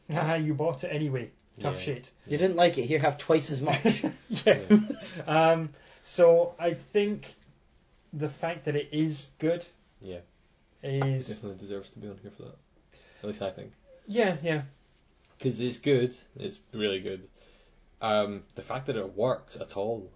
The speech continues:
Speaker 2: is actually genuinely surprising to me because I played both of the demos they released, which had major frame rate issues.
Speaker 1: Yeah, and also
Speaker 2: And this is like a, like, Digital Foundry did their, uh,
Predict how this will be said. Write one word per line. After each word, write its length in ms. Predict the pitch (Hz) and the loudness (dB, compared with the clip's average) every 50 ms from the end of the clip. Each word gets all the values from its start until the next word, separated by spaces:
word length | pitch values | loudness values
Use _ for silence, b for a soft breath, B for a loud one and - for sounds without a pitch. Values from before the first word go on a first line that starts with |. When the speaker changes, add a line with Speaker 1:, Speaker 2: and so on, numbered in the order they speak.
| - | -12
Speaker 2:
is 200 | - 98 95 90 | -10 -10 -6 -4
actually 520 | 95 95 95 92 - 107 101 95 92 92 - _ _ _ _ _ _ _ _ - _ | -4 -4 -4 -4 -6 -6 -6 -6 -6 -8 -10 _ _ _ _ _ _ _ _ -20 _
genuinely 360 | - 107 104 101 104 104 101 95 | -6 -4 -4 -2 -2 -4 -4 -6
surprising 400 | - - - 104 98 92 98 92 | -8 -4 -2 -2 -2 -2 -6 -12
to 100 | - 101 | -10 -10
me 120 | 95 92 | -10 -10
because 540 | 92 98 - - 101 95 92 90 87 87 - - | -10 -12 -6 -4 -4 -4 -4 -6 -12 -18 -18 -10
I 140 | 101 104 98 | -8 -8 -8
played 420 | - - 120 107 101 95 92 92 | -6 -4 -2 -2 -2 -4 -6 -8
both 260 | 92 101 98 98 - | -6 -6 -6 -4 -8
of 100 | - 101 | -12 -12
the 80 | 95 101 | -10 -10
demos 400 | 90 98 98 101 110 113 101 - | -8 -8 -6 -6 -6 -8 -8 -8
they 80 | 104 98 | -10 -10
released, 400 | 92 92 92 90 92 - - - | -10 -10 -10 -10 -12 -14 -16 -18
which 140 | 90 90 | -18 -18
had 260 | - - 92 90 - - | -14 -14 -14 -14 -14 -14
major 720 | 98 92 92 92 95 98 98 101 104 110 107 107 107 101 | -14 -14 -12 -14 -12 -6 -2 0 0 0 -2 -2 -4 -4
frame 300 | 101 - - 98 92 92 | -4 -4 -8 -8 -6 -6
rate 140 | 95 90 87 | -10 -10 -10
issues. 480 | 90 90 - - 92 92 90 90 - - _ _ _ | -10 -10 -10 -10 -10 -10 -10 -12 -16 -20 _ _ _
Speaker 1:
Yeah, 280 | - 156 143 165 156 139 135 | -6 -2 0 0 0 0 0
and 100 | 147 147 | -2 0
also 420 | 147 151 143 - - 151 143 135 135 - _ _ - | 0 -2 -4 -4 -4 -4 -4 -4 -8 -12 _ _ -10
Speaker 2:
And 120 | 104 104 | -8 -8
this 160 | 107 107 - 135 | -6 -8 -6 -4
is 80 | 131 | -4
like 140 | 143 135 135 | -4 -2 0
a, 260 | 135 120 110 104 92 - - - - - - _ _ - | 0 0 0 -2 -4 -6 -12 -20 -20 -20 -20 _ _ -6
like, 160 | 107 104 - | -6 -6 -6
Digital 220 | 131 120 160 156 135 | -6 -4 -4 -4 -2
Foundry 440 | - 120 120 123 123 110 110 98 92 | 0 0 0 0 0 -2 -2 -4 -2
did 220 | 92 104 101 92 - | -2 -4 -4 -4 -2
their, 380 | 104 101 101 98 92 92 90 87 - - - _ _ _ _ - _ - | -2 -2 0 -2 -2 -4 -6 -8 -10 -10 -10 _ _ _ _ -20 _ -8
uh, 460 | 101 98 95 92 92 92 92 90 | -4 -2 -2 -2 -2 -4 -6 -10